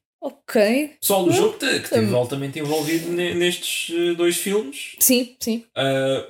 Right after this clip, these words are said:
Speaker 2: tanto que o, o Ed Boon é, é o que dá a voz ao Scorpion.
Speaker 1: Hum,
Speaker 2: Ah,
Speaker 1: uhum.
Speaker 2: tanto nos jogos como neste filme aqui.
Speaker 1: Ok, ok.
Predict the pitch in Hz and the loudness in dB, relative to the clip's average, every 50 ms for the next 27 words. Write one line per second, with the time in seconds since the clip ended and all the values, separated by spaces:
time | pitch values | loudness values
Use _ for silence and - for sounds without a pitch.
0 | - - _ - 120 123 117 110 - - 135 131 131 127 127 131 135 - 127 123 | -16 -20 _ -6 -4 -4 -4 -4 -6 -8 -6 -6 -6 -8 -10 -12 -12 -10 -4 0
1 | 135 135 127 120 117 117 139 151 156 160 165 180 - _ _ _ _ _ _ _ | 2 2 2 0 0 0 0 -2 -2 -4 -10 -14 -16 _ _ _ _ _ _ _
2 | _ _ _ _ _ _ _ _ _ - 143 139 143 139 135 - - 131 139 139 | _ _ _ _ _ _ _ _ _ -2 0 2 2 0 0 -2 -2 -2 -2 0
3 | 139 135 143 143 139 135 123 143 143 143 143 143 143 - - - _ - 143 139 | 0 2 4 4 4 4 4 4 4 4 4 2 -2 -6 -10 -10 _ 0 0 2
4 | 143 143 143 139 139 147 - - - 139 123 - - 127 127 - _ _ _ _ | 2 2 0 -2 -2 -4 -4 -2 0 0 -2 -2 -6 -10 -12 -14 _ _ _ _
5 | _ _ _ _ 196 214 226 240 240 233 226 208 175 170 170 - - - - 202 | _ _ _ _ 0 4 4 6 6 4 2 2 0 -4 -6 -10 -12 -12 -8 -4
6 | 202 196 196 190 190 185 _ _ _ _ - 117 107 110 117 107 101 117 123 123 | -4 -2 -2 -4 -6 -10 _ _ _ _ -2 -2 -2 -2 -4 -6 -4 -4 -4 -6
7 | - - 139 131 123 123 123 123 123 117 120 123 127 - - _ 113 98 90 90 | -6 -10 -10 -10 -10 -10 -12 -12 -12 -12 -12 -12 -14 -16 -12 _ -12 -12 -12 -14
8 | - _ _ _ _ _ _ _ _ _ _ _ _ _ - 269 254 233 - 202 | -18 _ _ _ _ _ _ _ _ _ _ _ _ _ -8 -8 -6 0 0 2
9 | 180 196 220 247 233 - 208 190 - 220 233 233 | 2 2 -2 -2 -4 -6 -6 -6 -4 -6 -8 -8